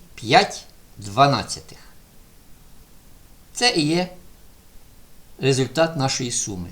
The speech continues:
і наша відповідь. Записуємо відповідь. Сума від трьох до п'яти числа комбінацій з n елементів по три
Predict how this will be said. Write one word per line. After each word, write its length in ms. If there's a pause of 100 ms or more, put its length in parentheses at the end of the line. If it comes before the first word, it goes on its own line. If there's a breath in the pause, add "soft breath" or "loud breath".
(160)
і 80
наша 260
відповідь. 420 (380)
Записуємо 500
відповідь. 380 (1500)
Сума 540 (1600)
від 200
трьох 260
до 120
п'яти 560 (3500)
числа 380
комбінацій 760 (280)
з 180 (880)
n 300
елементів 560
по 140
три 440